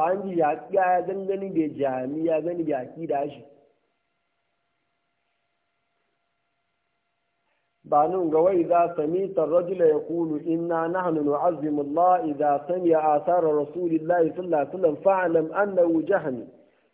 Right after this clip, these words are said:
ga za ce za yi damu wa ga ne za yi kafu ne ga ba di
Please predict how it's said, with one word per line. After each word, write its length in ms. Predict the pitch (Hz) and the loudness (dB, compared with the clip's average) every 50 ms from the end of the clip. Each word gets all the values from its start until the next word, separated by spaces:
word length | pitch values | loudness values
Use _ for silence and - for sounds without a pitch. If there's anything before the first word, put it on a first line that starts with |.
| _ | _
ga 260 | 151 147 147 175 208 220 | -10 -4 0 0 0 2
za 340 | 220 196 170 165 160 - - | 0 -2 -2 -2 -4 -6 -6
ce 120 | 185 190 | -6 -4
za 140 | 185 170 151 | -4 -4 -4
yi 140 | 147 156 165 | -4 -6 -6
damu 520 | 165 180 180 180 180 180 180 175 180 - - - - - _ _ - | -4 -4 -4 -4 -4 -6 -6 -6 -8 -10 -14 -18 -20 -20 _ _ -8
wa 100 | 147 151 | -6 -2
ga 140 | 175 185 185 | -2 -2 -2
ne 160 | 180 175 170 | -2 -4 -6
za 140 | 151 160 151 151 | -4 -4 -4 -2
yi 300 | 165 180 180 185 180 180 | -2 -4 -4 -6 -6 -6
kafu 300 | 190 185 180 180 156 143 | -4 -4 -4 -4 -6 -6
ne 80 | 147 151 147 143 147 | -4 -4 -4 -4 -4
ga 160 | 175 175 165 147 - | -4 -6 -6 -4 -2
ba 220 | 156 147 135 123 | -2 -2 -2 -4
di 180 | - 151 175 | -6 -8 -10